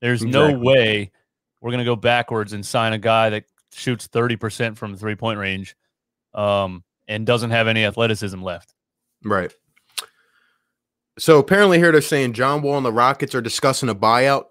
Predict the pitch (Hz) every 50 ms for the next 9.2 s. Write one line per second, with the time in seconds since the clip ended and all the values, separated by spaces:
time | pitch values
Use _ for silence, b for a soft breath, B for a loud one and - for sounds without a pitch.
0 | _ - 139 107 135 135 131 - 143 120 - - 131 120 117 113 107 127 120 117
1 | 117 - - 135 135 139 143 135 _ _ _ _ _ - 107 107 104 104 101 101
2 | 101 98 _ _ _ _ _ _ _ - - 113 101 120 131 139 143 - 156 -
3 | - 120 123 - - 131 127 - 123 123 113 131 127 117 120 120 110 - - 120
4 | 127 131 127 - 139 127 120 - - 139 127 135 170 202 208 202 190 180 160 160
5 | 156 - 156 151 156 151 147 139 - 139 139 135 123 107 - 123 160 175 139 104
6 | 95 87 _ - 113 104 101 101 95 92 92 92 - - - _ _ _ _ -
7 | 131 123 107 - 135 143 139 139 131 135 135 127 110 117 113 110 113 113 - -
8 | 113 110 107 104 101 98 104 101 98 - - 107 101 101 98 - 98 95 92 92
9 | _ - -